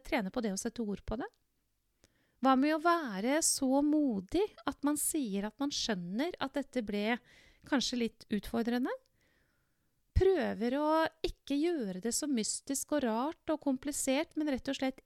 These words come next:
enkelt og lett. Og ikke la det være så stort, men heller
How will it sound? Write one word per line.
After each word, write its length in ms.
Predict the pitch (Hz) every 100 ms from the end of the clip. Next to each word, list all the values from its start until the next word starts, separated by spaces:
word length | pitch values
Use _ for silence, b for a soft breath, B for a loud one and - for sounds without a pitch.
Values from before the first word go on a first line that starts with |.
| 240
enkelt 680 | 202 196 - - 359 - 311
og 80 |
lett. 420 | 320 - _ - - b b b b b
Og 160 | - -
ikke 300 | - - 233
la 140 | 180 185
det 100 | 226
være 240 | 247 185 175
så 120 | -
stort, 800 | - - - 262 349 427 - -
men 160 | 262 226
heller 400 | 190 185 208